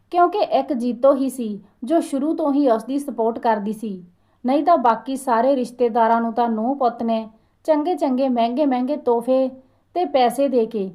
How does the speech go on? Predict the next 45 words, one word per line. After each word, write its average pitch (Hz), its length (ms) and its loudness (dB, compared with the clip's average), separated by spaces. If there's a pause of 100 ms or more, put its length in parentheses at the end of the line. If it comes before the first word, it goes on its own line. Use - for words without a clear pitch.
(180)
ਆਪਣੇ 262 340 -2
ਨਾਲ 233 280 2
ਮਿਲਾ 220 320 2
ਲਿਆ 220 220 2
ਸੀ। 202 280 -8 (600)
ਸੁਰਜੀਤ 320 400 -4
ਕੌਰ 330 200 4
ਨੇ 339 140 4
ਜੀਤੋ 262 340 0
ਨੂੰ 302 140 2
ਕਿਹਾ, 226 380 -2 (380)
"ਤੁਸੀਂ 311 300 -4
ਵੀ 359 100 0
ਆਓ 247 240 6
ਭੈਣ 262 280 0
ਜੀ, 254 160 -6
ਇਕੱਠੇ 277 460 -4
ਖਾ 262 200 2
ਲੈਂਦੇ 226 320 0
ਹਾਂ।" 233 240 -6 (460)
ਤਾਂ 392 100 2
ਉਸ 359 180 2
ਦਾ 359 120 2
ਕਹਿਣਾ 269 320 2
ਮੰਨ 233 280 0
ਕੇ 277 180 -4
ਜੀਤੋ 233 400 -2
ਵੀ 285 140 -2
ਉਸ 220 180 0
ਦੇ 254 140 2
ਨਾਲ 226 240 2
ਬੈਠ 214 260 0
ਗਈ 196 300 -4 (380)
ਤੇ 359 100 -2
ਦੋਵੇਂ 269 380 2
ਰੋਟੀ 262 300 0
ਖਾਣ 226 280 -2
ਲੱਗੀਆਂ। 196 420 -4 (600)
ਉਧਰ 302 260 2
ਕਿਰਨਦੀਪ 262 580 2
ਬਹੁਤ 247 320 2
ਖੁਸ਼ 233 260 -2
ਹੋ 233 200 0
ਰਹੀ 220 180 0
ਸੀ 240 260 -4